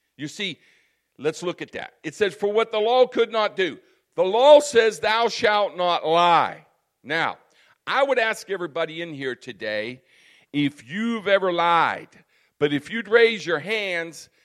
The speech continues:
then you would be a liar. Because I'm sure every one of us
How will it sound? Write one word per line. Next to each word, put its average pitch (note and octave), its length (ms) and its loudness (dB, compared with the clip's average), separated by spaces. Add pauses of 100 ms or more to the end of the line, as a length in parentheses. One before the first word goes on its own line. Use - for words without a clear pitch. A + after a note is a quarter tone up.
then D#3+ 220 -4
you G#3+ 260 -8
would F#3 260 -8
be F#3 140 -4
a E3+ 80 2
liar. E3+ 480 0 (3000)
Because E3 340 -6
I'm F#3 220 0
sure A#3 460 8
every A3 360 0
one G3+ 320 -2
of E3 140 2
us C#3 420 -4